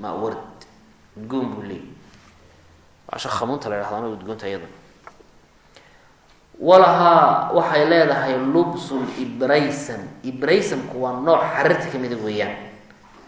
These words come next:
Ibraysam inay xidhato, sibaaq aan la marinin, aan la midabaynin, midab ma leh. Wa ghaslu ra's, madaxiina midhana waa ay leedahay,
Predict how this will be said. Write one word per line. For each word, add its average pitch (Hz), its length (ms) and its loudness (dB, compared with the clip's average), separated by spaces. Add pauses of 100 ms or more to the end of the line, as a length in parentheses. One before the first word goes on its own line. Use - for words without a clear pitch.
(360)
Ibraysam 151 320 0
inay 180 240 0
xidhato, 117 320 -2 (560)
sibaaq 135 480 2
aan 135 200 2
la 113 120 -2
marinin, 110 400 -6 (560)
aan 127 240 0
la 120 80 -2
midabaynin, 113 720 -4
midab 113 240 -4
ma 113 160 -4
leh. - 80 -10 (1040)
Wa 143 160 6
ghaslu 180 240 4
ra's, 180 240 6
madaxiina 170 400 2
midhana 156 240 4
waa 151 160 8
ay 143 80 6
leedahay, 143 380 4